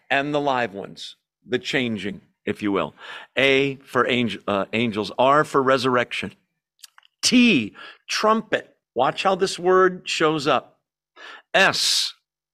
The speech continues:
shout or loud voice. We could also add under the A category, which was angels,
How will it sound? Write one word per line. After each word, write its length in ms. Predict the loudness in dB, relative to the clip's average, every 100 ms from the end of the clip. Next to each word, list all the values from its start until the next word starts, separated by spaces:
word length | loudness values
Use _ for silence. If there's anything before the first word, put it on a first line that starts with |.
| _ _ _ -14
shout 720 | -6 -2 0 -2 -6 -16 -18 _ -8
or 160 | -4 -2
loud 600 | 0 2 2 2 -2 -8 _ _ _
voice. 640 | -6 -2 -2 -4 -8 -10 -14 _ _ -20 -20 -18 -4
We 240 | 2 2
could 160 | 2 2
also 500 | 4 4 2 0 2
add 440 | 0 2 0 0
under 220 | 0 0
the 200 | 0 -2 0
A 400 | 2 4 2 2
category, 640 | -2 -2 0 0 0 0
which 200 | -2 -6
was 140 | -4 0
angels, 720 | 0 0 0 0 -4 -12